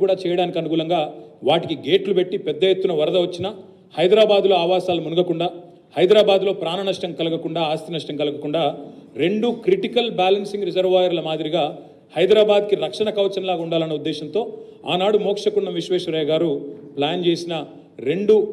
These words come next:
చెరువులు, రెండు major రిజర్వాయర్స్ ఆనాడు హిమాయత్ సాగర్, ఉస్మాన్ సాగర్. ఆ తర్వాత దాదాపు తొంభై, తొంభై ఐదు ఏళ్ల పాటు మూసీలో ఏ ప్రభుత్వం కూడా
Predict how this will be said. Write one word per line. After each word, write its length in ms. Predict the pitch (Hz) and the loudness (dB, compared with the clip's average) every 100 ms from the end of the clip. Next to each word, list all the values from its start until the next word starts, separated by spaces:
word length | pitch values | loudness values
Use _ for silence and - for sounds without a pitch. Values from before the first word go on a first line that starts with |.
| - - - - | -8 -14 -16 -2
చెరువులు, 400 | 170 196 208 - - - - | 4 6 6 2 -6 -14 -4
రెండు 240 | 147 190 | -2 0
major 420 | 185 170 180 190 165 | -2 -2 2 2 2
రిజర్వాయర్స్ 600 | - 170 165 160 143 185 147 143 - - - | -2 0 0 0 0 0 0 -2 -8 -14 -8
ఆనాడు 300 | 139 151 165 | -6 -2 -4
హిమాయత్ 400 | 139 147 160 143 | -4 -6 -6 -4
సాగర్, 260 | 151 143 - - - - | -2 -2 -4 -10 -20 -10
ఉస్మాన్ 380 | 123 - 147 139 | -10 -6 -6 -6
సాగర్. 240 | 120 101 - - _ _ _ | -8 -12 -16 -20 _ _ _
ఆ 140 | 135 202 196 | 0 0 4
తర్వాత 320 | 202 233 - - - - _ _ _ _ _ - | 6 6 4 -2 -14 -20 _ _ _ _ _ -6
దాదాపు 540 | - 165 190 185 190 175 - - - - - | 2 4 6 6 8 6 4 -8 -14 -8 -4
తొంభై, 280 | 190 202 214 208 | 0 6 6 6
తొంభై 220 | 190 190 180 | 4 4 4
ఐదు 100 | 175 | 2
ఏళ్ల 120 | 185 180 | -2 -2
పాటు 220 | 170 165 170 151 - - - | -2 0 -2 -2 -10 -18 -14
మూసీలో 480 | 135 202 202 202 208 233 214 - - - | -2 0 2 2 4 2 -2 -10 -18 -8
ఏ 140 | 131 196 214 | 6 8 8
ప్రభుత్వం 400 | 196 185 196 202 | 6 2 2 -2
కూడా 220 | 165 143 | 0 -2